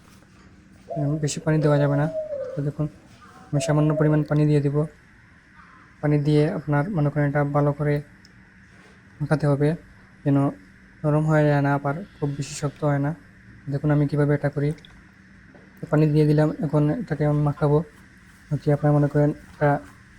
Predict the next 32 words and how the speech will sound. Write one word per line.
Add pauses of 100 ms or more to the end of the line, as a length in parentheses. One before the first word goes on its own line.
(160)
খাইয়েন, (640)
যেভাবে
রুটি (440)
বানানো
হয় (280)
সেভাবে (120)
আপনার (100)
আটার
মতো (240)
আমি
করব। (2750)
তো (100)
দেখুন
আমি
এটা
কীভাবে (1000)
আমি
করেছি, (300)
একদম (340)
নরমও
না,
খুব
বেশি
শক্তও
না। (320)
তো (100)
এইভাবে
আপনাদেরকে
করে
নিতে
হবে (840)
এবং